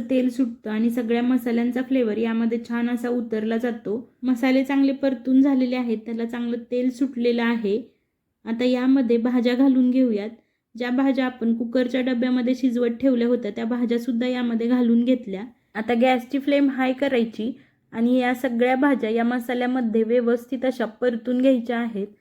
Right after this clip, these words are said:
यामध्ये चवीनुसार मीठ घालून घ्यायचं. लक्षात ठेवा, भाज्या शिजवताना सुद्धा आपण थोडंसं मीठ घातलेलं आहे, त्यामुळे जरा बेताने घाला. मीठ घातल्यानंतर पुन्हा एकदा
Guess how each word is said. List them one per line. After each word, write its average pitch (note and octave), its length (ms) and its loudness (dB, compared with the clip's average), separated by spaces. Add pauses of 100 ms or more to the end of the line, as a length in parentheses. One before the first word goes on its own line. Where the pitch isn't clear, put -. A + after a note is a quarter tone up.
(340)
यामध्ये B3+ 520 2
चवीनुसार C4 640 0
मीठ C4 320 2
घालून C#4 340 4
घ्यायचं. B3+ 460 0 (380)
लक्षात B3+ 340 -6
ठेवा, C4 360 -2
भाज्या B3 380 2
शिजवताना C4 560 2
सुद्धा C4 280 0
आपण A#3+ 320 -4
थोडंसं B3 320 0
मीठ B3 240 0
घातलेलं A#3+ 500 0
आहे, G#3+ 220 -4
त्यामुळे A3+ 380 -4
जरा A#3 200 -2
बेताने A#3 480 -2
घाला. A#3+ 340 2 (540)
मीठ B3 200 0
घातल्यानंतर B3+ 640 0
पुन्हा B3+ 360 -2
एकदा A#3 360 -2